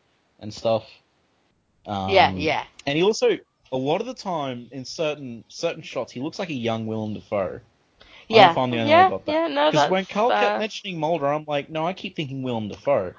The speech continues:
Speaker 2: I have to ask who Claire said he looked
Speaker 1: Oh.
Speaker 2: like. Um, she had, she had a grate of, like, two people that he just looked like the, the child of. And he really did, but I can't remember who it was now,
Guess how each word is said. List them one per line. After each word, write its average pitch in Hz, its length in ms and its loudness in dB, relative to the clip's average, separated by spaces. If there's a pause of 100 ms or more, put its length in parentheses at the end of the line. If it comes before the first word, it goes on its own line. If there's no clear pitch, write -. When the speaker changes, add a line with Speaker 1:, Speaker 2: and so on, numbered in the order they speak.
Speaker 2:
I 233 80 -2
have 254 160 -2
to 277 120 0
ask 269 200 2
who 269 100 -4
Claire 233 360 2
said 208 200 -6
he 214 80 -6
looked 190 200 -4
Speaker 1:
Oh. - 40 -4
Speaker 2:
like. 180 320 0 (400)
Um, 190 360 6 (260)
she - 180 0
had, 226 120 4
she - 160 0
had 233 60 -2
a 233 80 0
grate 226 400 4
of, 190 180 0
like, 190 260 4
two - 180 -6
people 208 380 -6
that 175 120 -4
he 190 100 -8
just - 220 -6
looked 180 120 2
like 170 220 6
the, 175 220 -2
the 175 160 -2
child 180 520 6
of. 160 220 -2 (480)
And 180 100 4
he 196 60 6
really 190 280 8
did, 165 280 6
but - 80 4
I 165 80 4
can't - 120 -2
remember 170 240 -2
who 170 60 0
it 151 100 0
was 165 260 -4
now, 165 260 -8